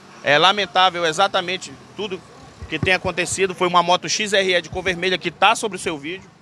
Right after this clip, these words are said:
E nós acompanhamos aqui, hã? É, nós estamos acompanhando aqui ao vivo todas as, a Débora tá dizendo: "Itacoatiara está um perigo, ninguém tem mais segurança em lugar, em, em nenhum lugar, né?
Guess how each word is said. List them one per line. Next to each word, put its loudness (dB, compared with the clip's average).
E 2
nós 4
acompanhamos 0
aqui, 0
hã? -2
É, 4
nós 0
estamos -6
acompanhando -2
aqui -2
ao 4
vivo -2
todas -4
as, 0
a 2
Débora 2
tá -2
dizendo: -6
"Itacoatiara 0
está -4
um -4
perigo, 0
ninguém 0
tem -4
mais 2
segurança -2
em -2
lugar, 4
em, -4
em 0
nenhum 0
lugar, 6
né? -4